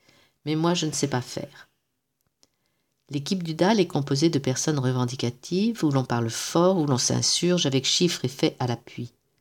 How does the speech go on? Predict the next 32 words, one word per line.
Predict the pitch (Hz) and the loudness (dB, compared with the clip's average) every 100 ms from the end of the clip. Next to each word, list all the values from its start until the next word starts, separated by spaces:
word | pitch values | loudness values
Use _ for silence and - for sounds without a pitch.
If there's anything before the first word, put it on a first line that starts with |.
| _ _ _ _ | _ _ _ _
En | - | -6
contraste, | 143 139 139 - 139 196 - | 0 0 0 0 0 0 -6
Armelle | - 135 139 160 | -8 -2 2 2
rectifie | 156 143 - 139 151 | 2 -2 -4 -4 0
doucement, | 180 196 - 143 175 - - - _ - | 2 2 2 2 2 -2 -16 -20 _ -4
précise | 151 - 190 180 | 0 2 2 2
l'information | 160 156 147 143 143 147 151 | 2 2 0 0 0 0 0
si | - 147 | 2 2
on | |
le | 135 | 2
lui | 135 131 | 2 0
demande. | 127 123 113 127 - _ _ _ _ _ _ _ _ | 2 0 -2 -6 -12 _ _ _ _ _ _ _ _
Il | 185 | 0
n'y | 196 | 2
a | 208 | 4
pas | 180 | 2
qu'une | 175 127 123 | 2 0 0
façon | 120 - 120 | 0 2 0
de | |
faire. | - - - 123 _ _ _ _ - | -2 -4 -6 -8 _ _ _ _ -8
Ce | 131 | 0
n'est | 139 | 2
pas | 143 | 2
toujours | 143 143 139 | 0 0 -2
le | |
conflit | 139 143 - 165 | 0 -2 0 -4
qui | 175 | -4
paye. | - 180 123 120 - _ _ _ _ _ _ _ | -2 0 0 -4 -14 _ _ _ _ _ _ _
Quelquefois, | 135 - 139 - 170 214 | -8 -2 -4 0 2 4
mais | 175 | 2
pas | 139 151 | 0 -2
toujours. | 151 135 - - | -2 -2 -4 -6